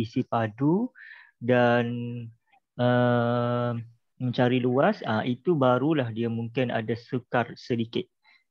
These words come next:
Okey, ah, lagi-lagi yang melibatkan kes, um, yang melibatkan kes, uh, apa nama ni, uh, dia semakin membesar,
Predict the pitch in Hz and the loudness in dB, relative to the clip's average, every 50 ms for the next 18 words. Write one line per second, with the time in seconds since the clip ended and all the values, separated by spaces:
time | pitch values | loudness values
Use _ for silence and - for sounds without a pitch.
0 | - 139 - - 147 185 202 190 - 107 107 110 113 113 113 120 120 117 117 123 | -12 -8 -2 0 2 2 0 -2 -2 0 2 2 2 2 2 2 2 2 2 2
1 | 143 131 117 110 113 113 113 120 110 107 110 117 - - - 135 123 123 120 113 | 2 2 2 2 2 0 0 -2 -2 0 -2 -2 -2 -2 -4 -4 -4 -4 -6 -10
2 | _ - - 143 135 - - - - - - 117 113 113 113 113 113 113 113 113 | _ -4 -4 -4 -4 -4 -10 -20 -14 -8 -4 -2 0 0 0 0 0 0 0 0
3 | 113 113 110 113 113 _ _ _ _ _ _ _ _ _ _ _ _ _ _ _ | -2 -2 -4 -6 -8 _ _ _ _ _ _ _ _ _ _ _ _ _ _ _
4 | _ _ - 123 117 117 113 113 113 113 120 120 113 123 - - 117 - 127 123 | _ _ -6 -2 0 0 0 0 0 0 0 -2 -2 -2 -4 -4 -2 -2 -2 -2
5 | 120 117 - 131 127 123 120 120 - - - - _ _ _ _ _ _ _ _ | -2 -6 -6 -2 -2 0 -2 -2 -4 -8 -16 -16 _ _ _ _ _ _ _ _
6 | _ _ _ _ _ _ _ _ _ _ _ - 147 131 127 123 120 120 117 117 | _ _ _ _ _ _ _ _ _ _ _ -6 -2 -2 0 0 0 2 2 2
7 | 113 113 113 113 - - 117 117 - - 123 120 120 113 117 120 123 143 175 170 | 2 2 2 0 0 0 -2 -2 -2 -4 -2 0 0 -2 -2 -2 -2 -2 -4 -4
8 | - - _ _ _ - 117 113 113 113 117 110 117 117 117 117 117 117 113 113 | -6 -16 _ _ _ -4 -2 0 0 0 0 0 2 2 4 4 4 4 2 2
9 | 113 113 113 113 113 - - 127 120 120 120 120 - - 135 123 117 110 110 113 | 2 0 0 -2 -4 -4 -4 -4 0 0 -2 -2 -2 -2 -2 0 0 -2 -4 -4
10 | 113 113 117 117 117 - - 120 110 110 110 107 107 110 110 110 | -4 -4 -4 -6 -6 -2 -2 0 2 2 0 0 -2 -4 -6 -10